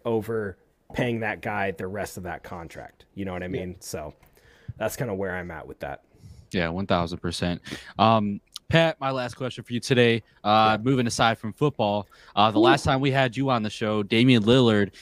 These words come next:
Speaker 3: obviously for those of you guys that don't know, Pat is a huge Trailblazers fan. Um, and as,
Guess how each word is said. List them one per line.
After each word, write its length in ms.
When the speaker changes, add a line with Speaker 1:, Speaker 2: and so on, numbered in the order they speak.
Speaker 3:
obviously 260
for 120
those 180
of 40
you 60
guys 220
that 120
don't 220
know, 160
Pat 320
is 80
a 40
huge 440
Trailblazers 680
fan. 380
Um, 380
and 400
as, 320